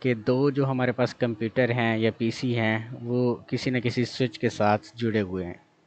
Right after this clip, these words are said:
यहाँ पे हमने एक switch बनाया है, यहाँ पे हमने एक switch बनाया है,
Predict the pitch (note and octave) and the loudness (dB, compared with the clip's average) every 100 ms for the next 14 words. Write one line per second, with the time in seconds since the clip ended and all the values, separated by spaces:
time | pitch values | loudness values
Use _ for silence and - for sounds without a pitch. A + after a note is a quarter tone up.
0 | _ _ _ - - - - - C3 B2+ | _ _ _ -20 -20 -20 -10 2 2 4
1 | C3+ B2+ B2+ B2 - B2+ B2 A#2+ A#2 A#2 | 2 2 2 0 -2 -4 -2 2 4 6
2 | A#2 A2 A#2 A2+ G#2+ A2+ G#2+ G#2+ - G#2 | 6 4 2 0 -2 -2 -2 -4 -2 -6
3 | G2+ G2 F#2 F2+ F2 | -4 -4 -2 -2 -6